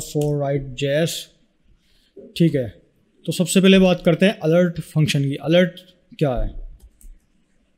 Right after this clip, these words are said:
अलर्ट, ल-, alert क्या है? Alert एक function है, ओके, ठीक है, जिसमें हम जो है एक message write करते हैं स्ट्रिंग के रूप में।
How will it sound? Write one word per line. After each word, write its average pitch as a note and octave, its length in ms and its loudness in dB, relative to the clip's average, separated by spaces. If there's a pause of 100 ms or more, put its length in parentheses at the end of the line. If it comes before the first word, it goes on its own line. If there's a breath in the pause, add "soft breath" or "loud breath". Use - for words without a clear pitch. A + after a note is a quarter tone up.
(420)
अलर्ट, F#3 460 0 (3500)
ल-, D3+ 300 -4
alert F#3+ 400 6
क्या E3+ 200 2
है? E3+ 120 2
Alert F3+ 260 4
एक F3 140 2
function D#3 380 2
है, F#3 120 0 (680)
ओके, F#3+ 260 0 (1900)
ठीक F3+ 160 4
है, F#3+ 140 6 (760)
जिसमें E3 340 6
हम F3+ 180 10
जो E3+ 100 6
है E3+ 180 6 (240)
एक E3 160 -2
message D#3+ 360 4
write D#3 220 2
करते D3+ 260 -2
हैं D#3 100 2
स्ट्रिंग D3 360 -2
के D#3+ 120 2
रूप C3 200 -2
में। G#2+ 220 -6